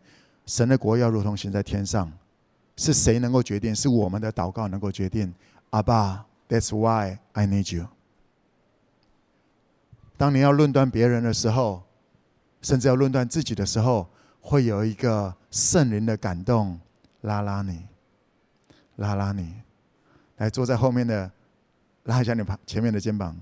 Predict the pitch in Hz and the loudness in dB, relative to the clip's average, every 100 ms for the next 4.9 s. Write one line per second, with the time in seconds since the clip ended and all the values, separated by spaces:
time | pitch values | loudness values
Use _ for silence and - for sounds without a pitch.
0 | - 120 107 110 92 110 95 90 85 - | -16 -6 -4 -4 -4 -4 -4 -4 -8 -10
1 | _ - - 143 160 110 127 120 104 110 | _ 0 4 4 4 2 0 0 0 0
2 | 107 92 _ _ _ _ _ _ 110 - | -2 -6 _ _ _ _ _ _ -8 -8
3 | _ 123 123 120 123 120 95 - _ _ | _ 0 2 2 2 0 -2 -10 _ _
4 | _ _ _ - 151 120 143 165 | _ _ _ -2 2 2 4 2